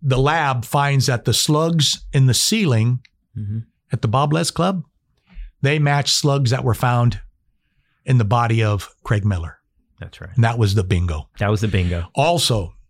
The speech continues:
Speaker 1: um, the slugs they found in, uh, Miss Sowers,
Speaker 2: Mm-hmm.
Speaker 1: they were so deteriorated that they were unable to.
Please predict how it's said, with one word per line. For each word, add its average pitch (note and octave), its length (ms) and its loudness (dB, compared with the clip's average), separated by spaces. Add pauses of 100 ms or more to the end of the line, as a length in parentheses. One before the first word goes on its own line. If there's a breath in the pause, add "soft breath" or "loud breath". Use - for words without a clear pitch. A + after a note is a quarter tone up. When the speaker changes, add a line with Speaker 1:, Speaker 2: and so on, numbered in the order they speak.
(480 soft breath)
Speaker 1:
um, A#2 460 2 (640)
the C#3 180 0
slugs F#3 460 0
they D3 160 0
found D3+ 640 0
in, C3 540 0 (200)
uh, A2+ 340 -4 (320)
Miss C#3+ 180 2
Sowers, F3 580 -2 (100)
Speaker 2:
Mm-hmm. A#2+ 220 0 (240 loud breath)
Speaker 1:
they E3 260 2
were E3+ 280 2
so D#3+ 220 0
deteriorated A#2 960 0 (640)
that B2 400 -2
they C#3 140 2
were C3+ 160 0
unable C3 440 0
to. - 320 -12